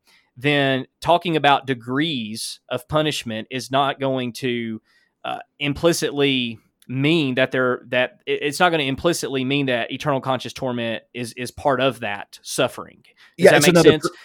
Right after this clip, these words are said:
Speaker 2: yeah, it's another presupposition.
Speaker 1: Yeah,
Speaker 2: It's
Speaker 1: it's a
Speaker 2: another, it's, it's almost like another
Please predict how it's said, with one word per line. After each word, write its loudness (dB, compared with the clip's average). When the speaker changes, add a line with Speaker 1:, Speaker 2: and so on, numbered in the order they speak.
Speaker 2:
yeah, 12
it's 4
another 6
presupposition. 2
Speaker 1:
Yeah, 2
Speaker 2:
It's 2
Speaker 1:
it's 4
a 4
Speaker 2:
another, 6
it's, 0
it's -2
almost 4
like 4
another 2